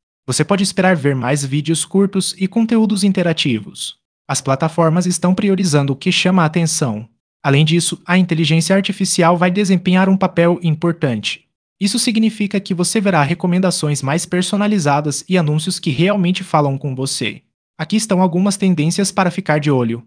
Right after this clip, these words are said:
Tendência: vídeos curtos, descrição, conteúdos rápidos e dinâmicos que capturam a atenção. Tendência: interação em tempo real, descrição, lives e chats ao vivo que conectam você com outros.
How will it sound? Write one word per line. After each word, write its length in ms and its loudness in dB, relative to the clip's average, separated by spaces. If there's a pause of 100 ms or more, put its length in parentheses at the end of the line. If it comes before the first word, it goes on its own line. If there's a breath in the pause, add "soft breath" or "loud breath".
(120)
Tendência: 640 -2 (160)
vídeos 340 0
curtos, 460 0
descrição, 720 -2 (160)
conteúdos 520 0
rápidos 520 -2
e 100 -2
dinâmicos 500 -2
que 120 -6
capturam 520 0
a 80 2
atenção. 640 -2 (400)
Tendência: 640 0 (160)
interação 500 0
em 80 4
tempo 300 2
real, 320 4
descrição, 720 -4 (160)
lives 340 0
e 80 0
chats 300 0
ao 100 2
vivo 240 2
que 120 -4
conectam 520 0
você 240 0
com 200 0
outros. 580 -6